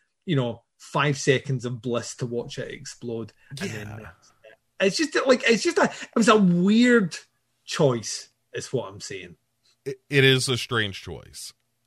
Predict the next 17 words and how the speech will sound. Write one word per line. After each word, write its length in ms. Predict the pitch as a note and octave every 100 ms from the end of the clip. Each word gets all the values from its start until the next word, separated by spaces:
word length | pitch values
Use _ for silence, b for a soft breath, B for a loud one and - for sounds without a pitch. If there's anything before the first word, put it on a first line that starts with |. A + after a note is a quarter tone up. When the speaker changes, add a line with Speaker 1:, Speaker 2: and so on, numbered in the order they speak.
| -
Speaker 1:
They're 100 | F#3
in 140 | G#3+
the 60 | E4+
Speaker 2:
Uh, 40 |
Speaker 1:
middle 80 | F#4+
of 160 | F#4 F#3+
nowhere 420 | G3 A3 G#3+ F3+
as 160 | D#3 C#3
well. 340 | E3 C3 A2+
Where 120 | G#2 A#3+
did 120 | A#3+
they 80 | G#3+
get 120 | F3
all 100 | G3
these 160 | F3 C#3
watermelons? 680 | D#3 D#3+ C#3 B2+ A2 - - _ _ _ _ _ _ _
Speaker 2:
Well, 360 | G3 A#3 A#3+